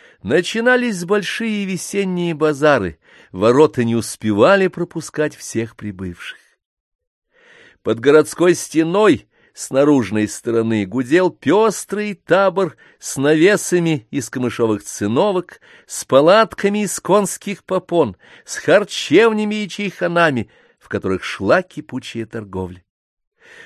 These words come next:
Вдоль дороги в неглубоких ямах сидели нищие, такие же сухие и жёлтые, как безводная земля вокруг. Они казались порождёнными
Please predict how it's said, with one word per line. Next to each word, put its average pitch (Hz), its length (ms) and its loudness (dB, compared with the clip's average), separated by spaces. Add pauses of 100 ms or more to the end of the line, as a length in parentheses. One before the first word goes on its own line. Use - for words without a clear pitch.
Вдоль 131 380 4
дороги 160 680 4 (260)
в 95 100 -6
неглубоких 131 800 0
ямах 151 460 -2
сидели 117 440 -6
нищие, 107 840 -6 (300)
такие 101 400 -4
же 92 140 -6
сухие 175 720 -8
и 170 40 -4
жёлтые, 117 840 -2 (160)
как 90 180 -8
безводная 104 800 -2
земля 107 500 -4
вокруг. 98 600 -10 (320)
Они 107 320 -2
казались 110 580 2
порождёнными 113 1300 0